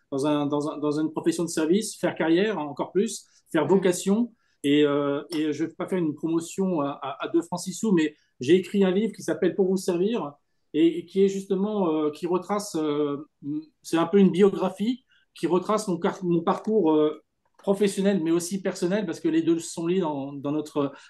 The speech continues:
Speaker 1: industrie. Et, euh, et j'invite les jeunes à, à lire ce livre, euh, ça, ça leur donnera une direction. Et j'invite les jeunes aussi à, à faire lire ce livre à leurs parents, et, euh, afin que les parents soient fiers que leur, leurs enfants soient serveurs, serveuses ou,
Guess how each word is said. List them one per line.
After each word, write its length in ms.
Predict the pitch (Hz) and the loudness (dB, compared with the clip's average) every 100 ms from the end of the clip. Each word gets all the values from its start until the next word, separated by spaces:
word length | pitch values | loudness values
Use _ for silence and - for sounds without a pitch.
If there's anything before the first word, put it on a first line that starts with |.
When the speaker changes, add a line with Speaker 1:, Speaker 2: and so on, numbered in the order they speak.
| - | 0
Speaker 1:
industrie. 540 | 143 160 - 214 247 - - - - | 2 2 2 2 2 -4 -20 -20 2
Et, 160 | 147 156 | 6 6
euh, 140 | 156 | 4
et 100 | 156 | -2
j'invite 400 | 151 185 214 214 | 0 0 0 2
les 200 | 180 175 | 2 2
jeunes 260 | 165 202 190 | 2 0 0
à, 40 | |
à 140 | 160 151 | -2 -2
lire 160 | 185 | -2
ce 140 | 190 175 | -2 -4
livre, 300 | 196 233 156 | -2 -2 -4
euh, 280 | 156 156 151 _ | -6 -8 -12 _
ça, 260 | - 160 151 | -6 -4 0
ça 120 | - | 2
leur 220 | 175 175 | 4 4
donnera 260 | 170 185 208 | 4 4 4
une 80 | 180 | 4
direction. 600 | 180 185 190 - 254 - _ _ _ - | 4 0 -2 -4 -6 -6 _ _ _ -6
Et 60 | |
j'invite 300 | 135 185 202 | 0 0 2
les 120 | 190 180 | 2 4
jeunes 200 | 202 208 | 4 2
aussi 400 | 190 - 220 190 | 0 -4 -2 0
à, 380 | 165 160 156 - | 0 -2 -6 -10
à 100 | 160 | -4
faire 160 | 196 | 2
lire 300 | 185 202 156 | 4 4 0
ce 120 | 147 175 | -2 2
livre 280 | 214 185 156 | 2 0 -2
à 60 | |
leurs 160 | 170 170 | -2 -2
parents, 400 | 190 185 226 - _ _ _ _ | -2 -2 -4 -8 _ _ _ _
et, 280 | 147 151 151 | 2 4 4
euh, 160 | 143 156 | 2 -2
afin 280 | 175 156 190 | -8 -4 -4
que 100 | 190 | 0
les 60 | 165 | 0
parents 240 | 180 196 | 2 0
soient 180 | 190 160 | 0 -4
fiers 200 | 190 196 | -2 -2
que 60 | 190 | 0
leur, 280 | 156 151 151 | -2 -2 -2
leurs 280 | 156 151 170 | -2 -2 -6
enfants 200 | 165 185 | -6 -4
soient 180 | 160 | -4
serveurs, 420 | 143 170 147 170 175 | -4 -4 0 -2 -2
serveuses 520 | 156 139 165 180 151 | -8 -4 0 0 -2
ou, 120 | 147 | -16